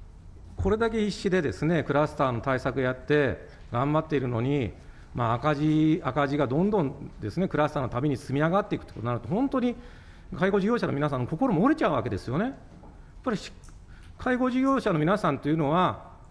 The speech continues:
他になんか儲かってくるような、あー、財源があるわけじゃないわけですから、ここは国がですね、公的に支援する、しない限りは、財政的に立ち行かなくなるところが出ると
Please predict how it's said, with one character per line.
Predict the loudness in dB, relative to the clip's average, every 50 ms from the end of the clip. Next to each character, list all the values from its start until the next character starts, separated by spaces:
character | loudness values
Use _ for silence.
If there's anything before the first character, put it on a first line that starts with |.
| -8 -4
他 | -2 0 2 2
に | 4
な | 4 4 4
ん | 4
か | 4
儲 | 4 4 4 4
か | 2 0
っ | 0 0
て | 0
く | 0 2
る | 2
よ | 2 2
う | 2
な、 | 2 2 2 2 0 -2 -6 -12 -18 -20 -18 -10 -4
あ | 0 0 2 2 2 0 0 0
ー、 |
財 | 2 2 2 4
源 | 2 2 2
が | 2
あ |
る | 2 2
わ | 2 0
け | 2
じ | 2
ゃ | 2
な | 2 4
い | 2
わ | 2 0
け | -2
で | -4
す | -6 -4
か | -4 -2
ら、 | 0 0 0 -2 -4 -8 -14 -20 -20 -20 -20 -14 -6 -2
こ | 0 2
こ | 2
は | 2
国 | 2 0 2 4
が | 4 4 2
で | 2
す | 0 0
ね、 | -2 -2
公 | 0 0 0 2
的 | 0 0 0 2
に | 0 0
支 | 0 0 0
援 | 0 0
す | -2 -4 -6
る、 | -6 -6 -6 -6 -10 -14
し | -8 -2 0
な | 0 0
い | 0
限 | 0 0 0 0 0
り | -2 0
は、 | 0 2 0 0 -2 -6 -14 -16 -12 -4
財 | 0 2 2 2
政 | 2 2 2 2
的 | 2 0 0
に | 0
立 | 0 0 -2
ち | 0 0
行 | 0
か | 0 2
な | 2 2
く | 2
な | 2 2
る | 2 0
と | -2
こ | -4
ろ | -2 0
が | 0
出 | 0
る | 0 0
と | -4 -6 -8